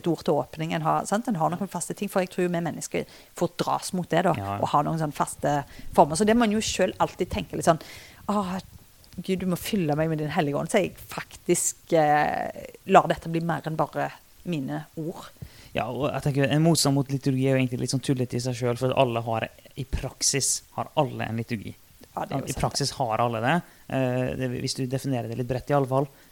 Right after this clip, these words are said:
Speaker 2: for alle har en fast måte å gjøre ting på, faste innslag i gudstjenesten og så videre. Og det er ingen tvil om at det faste, det former.
Speaker 1: Mm.
Speaker 2: Sånn er det. Det vi gjør fast, det former oss. Det vi gjør hver dag, det vi gjør hver uke og så videre,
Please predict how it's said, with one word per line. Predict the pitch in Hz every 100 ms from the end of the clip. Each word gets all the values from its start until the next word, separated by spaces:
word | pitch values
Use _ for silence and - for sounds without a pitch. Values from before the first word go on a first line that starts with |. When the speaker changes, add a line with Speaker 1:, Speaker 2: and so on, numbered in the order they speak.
| -
Speaker 2:
for | - 131
alle | 139 123 117
har | 120 123 117
en | 120
fast | - - 131 - 143
måte | 135 120 123
å |
gjøre | 131 127 120
ting | 135 131
på, | 143 -
faste | 135 - 143 147
innslag | 151 143 - 123 131
i | 131
gudstjenesten | 135 131 135 123 139
og |
så | 135
videre. | 135 117 139 160 - - - - -
Og | 160 156
det |
er | 160
ingen | 156
tvil | - 160 180
om | 151
at | 147 139
det | 147
faste, | - 180 - - 139 156 - -
det | 139
former. | 185 151 151 165 - _
Speaker 1:
Mm. | 208 151 -
Speaker 2:
Sånn | 175
er | 165 131
det. | 165 - -
Det | 135 143 151
vi | 156
gjør | 143 139
fast, | - 190 -
det | 147
former | 156 127 120
oss. | - - - -
Det | 151 165
vi |
gjør | 151 139
hver | 147 165 147
dag, | 139 147
det | 151
vi | 151
gjør | 135 127
hver | 151 151
uke | 123 156 - 131
og | 143
så | 143
videre, | 143 170